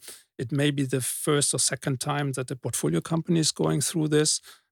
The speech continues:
But for us as at, as at Advent, it may have been the fifth, tenth, fifteenth case where we're doing this. So it's also bringing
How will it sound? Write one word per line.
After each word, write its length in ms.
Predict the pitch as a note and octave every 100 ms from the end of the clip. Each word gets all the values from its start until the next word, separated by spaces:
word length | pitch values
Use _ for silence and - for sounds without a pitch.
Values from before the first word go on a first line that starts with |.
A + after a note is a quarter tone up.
| -
But 140 | B2
for 200 | - C3+
us 240 | C#3 C#3+ C#3
as 140 | B2+
at, 180 | D3 D3
as 300 | - C3+ - -
at 160 | C#3
Advent, 400 | C#3+ D3 - C#3
it 140 | C3 B2
may 140 | C#3+
have 200 | C#3+ C3 -
been 180 | C#3
the 260 | C3+ C3 B2+
fifth, 720 | B2+ - D#3 - - - - -
tenth, 320 | C#3 C#3 D3+ - - -
fifteenth 680 | - E3+ - D3 C#3+ - - - _
case 360 | - D3 C#3+ -
where 100 | C#3
we're 140 | C3+
doing 260 | B2+ D3+ D3
this. 160 | A#2
So 260 | - B2 A#2+ - - - -
it's 100 | D3
also 180 | C#3
bringing 640 | C3 A2+ D3 D#3 D3+ D3